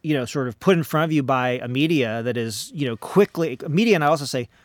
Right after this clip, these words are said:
corporate elites who are quickly, sort of much more quickly responding to these changes in society because of customers.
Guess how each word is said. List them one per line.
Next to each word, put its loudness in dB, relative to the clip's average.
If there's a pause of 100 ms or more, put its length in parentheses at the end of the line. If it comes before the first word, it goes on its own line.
(280)
corporate 0
elites -6
who -4
are -4
quickly, 0
sort -4
of -8
much 0
more 2
quickly -2
responding -2
to -4
these -4
changes -4
in -6
society 0
because -6
of -14
customers. -8